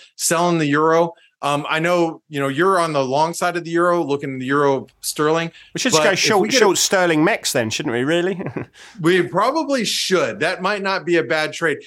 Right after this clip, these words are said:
Speaker 1: Even though my broker being in the U S and, and, and, you know, it's, I, being in the U S, I have to use a U S broker, unfortunately.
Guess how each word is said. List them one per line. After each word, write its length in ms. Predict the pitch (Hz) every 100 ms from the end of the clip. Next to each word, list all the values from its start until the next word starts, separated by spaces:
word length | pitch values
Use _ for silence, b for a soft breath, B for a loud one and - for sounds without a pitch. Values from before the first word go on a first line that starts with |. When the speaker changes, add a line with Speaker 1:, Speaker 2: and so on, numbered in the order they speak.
| B B
Speaker 1:
Even 200 | 240 285
though 360 | 254 196 -
my 360 | 165 143 156 196
broker 500 | 151 139 135 131 131
being 240 | 127 143
in 120 | 143 139
the 80 |
U 260 | 131 135 139
S 320 | 139 143 - -
and, 160 | 139 135
and, 280 | 139 131
and, 320 | 120 127 123 123
you 80 |
know, 180 | 123 117
it's, 200 | 117 - -
I, 240 | 123 120
being 260 | 117 151 151
in 100 | 143
the 100 | 135
U 140 | 131
S, 140 | 131 123
I 80 |
have 80 | 117 123
to 60 |
use 200 | 120 110
a 40 | 113
U 160 | 127
S 120 | 123
broker, 580 | 123 123 123 117 120 110 -
unfortunately. 640 | 110 104 120 117 117 113